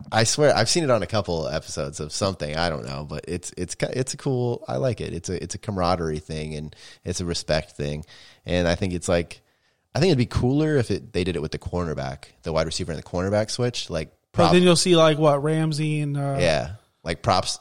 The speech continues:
Speaker 1: props, bro. Like,
Speaker 2: Who was that dude? Beckham and the other dude that he, Josh Norman?
Speaker 1: Yeah, Josh Norman and
Speaker 2: That wouldn't
Speaker 1: Beckham.
Speaker 2: be cool.
Speaker 1: The Joker.
Speaker 2: That wouldn't be cool at all.
Speaker 1: Yeah, I mean, just be at the end of the game, just squash all the beef and be like, "You know what? What's on the scoreboard's on the scoreboard. It's done. Let's go."
Speaker 2: Yeah.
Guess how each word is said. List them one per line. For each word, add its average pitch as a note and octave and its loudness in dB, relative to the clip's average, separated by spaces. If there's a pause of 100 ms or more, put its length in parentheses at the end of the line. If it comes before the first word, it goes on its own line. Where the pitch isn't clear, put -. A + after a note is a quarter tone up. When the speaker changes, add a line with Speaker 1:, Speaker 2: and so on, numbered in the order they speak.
(140)
Speaker 1:
props, G#2+ 2
bro. F#2 2
Like, E2 -2
Speaker 2:
Who F#3 6
was G#3+ 4
that G3 4
dude? E3 4
Beckham E3+ 4
and E3 2
the D#3 2
other D3+ 0
dude C#3+ -2
that C#3 -4
he, C#3+ -6
Josh D#3 0
Norman? F#3 2
Speaker 1:
Yeah, C#2 0
Josh C2 -6
Norman C#2 -6
and C2+ -8
Speaker 2:
That - 4
wouldn't F#3+ 6
Speaker 1:
Beckham. - 0
Speaker 2:
be D3+ 2
cool. C3+ -8
Speaker 1:
The - -14
Joker. D#2 -4 (480)
Speaker 2:
That E3 4
wouldn't F3+ 4
be D3+ 0
cool D#3 -8
at D3+ -6
all. D3+ -6
Speaker 1:
Yeah, - -6
I C#3+ -4
mean, D3 0
just D3 -2
be B2+ 4
at B2 6
the A#2+ -2
end G#2+ 0
of A2+ 0
the A2 -2
game, G#2 2
just F2 -6
squash E2+ 0
all F2 2
the E2 -4
beef D#2+ -4
and E2 -8
be F2 -2
like, D#2+ -4
"You F2+ -2
know F2 -2
what? E2+ -2 (160)
What's D#2+ -8
on D#2+ -2
the D#2+ -8
scoreboard's E2 -2
on C#2+ -6
the - -8
scoreboard. F2 0
It's D2 -10
done. D#2+ -2
Let's D#2 -4
go." D2 0
Speaker 2:
Yeah. C#3+ -4